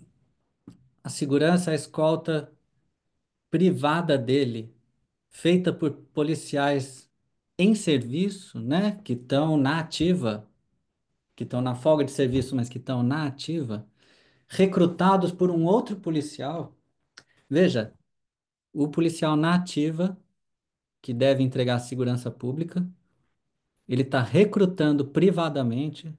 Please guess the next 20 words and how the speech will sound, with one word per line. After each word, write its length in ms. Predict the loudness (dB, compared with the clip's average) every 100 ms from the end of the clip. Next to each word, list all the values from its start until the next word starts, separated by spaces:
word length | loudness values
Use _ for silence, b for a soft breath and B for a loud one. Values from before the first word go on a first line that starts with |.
| _ _ _ _ _ 2
outros 400 | 4 4 2 2
colegas 720 | 2 2 2 0 -2 -4 -12 _ _ _
pra 160 | -4
fazer 320 | 0 0 2 0
segurança 440 | -2 -2 -2 -6
privada. 600 | -6 -4 -2 -2 -4 -6
Ou 880 | -12 _ _ _ _ _ _ _ -6
seja, 180 | -2 4
ao 80 |
invés 320 | 4 6 6 4
de 80 |
fazer 160 | 2 0
segurança 400 | 0 0 0 -2
pública, 320 | -4 -6 -4
tá 100 | -6
fazendo 200 | -2 -2
segurança. 300 | -2 -4 -4
Bom, 460 | -4 -2 -2 -2 -16 _
ainda 380 | -2 0 2 0
assim, 400 | 0 -2 -2